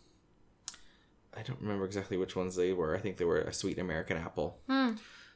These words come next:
Speaker 1: Um, and so she, she was either throwing 'em down there after eating them,
Speaker 2: Like throwing the cores
Speaker 1: the cores,
Speaker 2: down there.
Speaker 1: um, or she was baking pies with them, and,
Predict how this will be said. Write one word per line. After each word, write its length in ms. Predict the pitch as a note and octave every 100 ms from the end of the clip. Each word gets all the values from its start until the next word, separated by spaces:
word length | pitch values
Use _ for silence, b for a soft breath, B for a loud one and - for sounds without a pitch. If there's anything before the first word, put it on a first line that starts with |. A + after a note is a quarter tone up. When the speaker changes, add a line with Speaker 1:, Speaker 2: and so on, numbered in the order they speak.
| _ -
Speaker 1:
Um, 480 | F#2+ F2+ F2 E2+ - -
and 120 | G#2+
so 100 | B2+
she, 240 | - A#2 -
she 140 | C3+
was 140 | C3
either 180 | C3+ A2
throwing 280 | G2+ B2+ C#3
'em 120 | D3
down 160 | C#3 C#3
there 120 | C3+
after 260 | A#2+ A#2 -
eating 300 | B2+ C#3+ D#3+
them, 180 | F3+
Speaker 2:
Like 260 | F#3+ A3+ A3
throwing 220 | B3 A3
the 120 | G#3 F#3+
cores 320 | - G3+ G3+
Speaker 1:
the 60 | F#3+
cores, 380 | C3 A2+ C3+ G3+
Speaker 2:
down 280 | G3+ G#3 G#3+ B - A#2+
there. 80 |
Speaker 1:
um, 200 | A#2 G#2+ -
or 120 | A#2
she 100 | -
was 100 | A2+ G2
baking 380 | G#2+ A2 G2+
pies 520 | - F#2+ F#2 A2 C3+ C3+
with 200 | C3+ C3+
them, 300 | C3 C3 -
and, 400 | G2+ F#2+ F#2 -